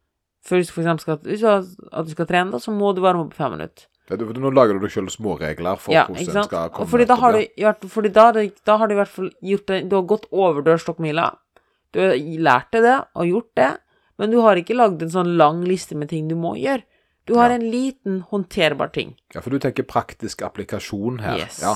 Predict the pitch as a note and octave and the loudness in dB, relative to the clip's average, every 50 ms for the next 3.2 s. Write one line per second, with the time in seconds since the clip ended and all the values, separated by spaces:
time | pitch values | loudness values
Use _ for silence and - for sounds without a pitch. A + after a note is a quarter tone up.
0 | - - F#2+ G2+ G2+ - A2+ A#2 - D3 D3 - D3 C3 - D3 - - - C3 | -4 -4 -2 -2 -2 -2 -4 -4 -2 -2 -2 -2 -4 -6 -6 -8 -8 -4 -2 -2
1 | F#2 E2+ F#2 - - D#3+ D#3+ D3+ - C3+ B2+ B2+ - - C3+ C#3 C3+ B2+ B2 A#2 | 0 -2 -4 -8 -10 -10 -8 -4 -2 -2 -2 -2 -6 -8 -10 -8 -8 -8 -8 -10
2 | - - C3+ A#2 G2 E2+ - F#2+ F2 - - G2 - - - F2+ F2+ A2 B2 - | -6 -2 -2 -2 -2 -4 -10 -16 -16 -10 -10 -10 -8 -6 -6 -4 -4 -6 -8 -8
3 | - G#2 G2 | -6 -4 -2